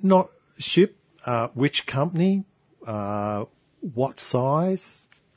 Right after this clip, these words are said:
and they're all really important. Uh, the other thing is, do you want something where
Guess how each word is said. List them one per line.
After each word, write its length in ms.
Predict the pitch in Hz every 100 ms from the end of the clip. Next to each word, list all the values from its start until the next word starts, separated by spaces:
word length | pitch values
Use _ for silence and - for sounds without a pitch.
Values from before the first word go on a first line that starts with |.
| _ _
and 260 | 135 127 139
they're 420 | 165 120 139 135
all 280 | 160 160 120
really 580 | 123 110 127 143 127
important. 720 | 110 107 - 139 156 110 101 - - - - -
Uh, 220 | 127 127 165
the 100 | -
other 180 | 151 160
thing 240 | 151 139 131
is, 300 | 131 117 - _ _ _ _ - _
do 100 | 160
you 140 | 160
want 300 | 139 139 135
something 500 | - 135 151 135 123
where 360 | 120 120 117 110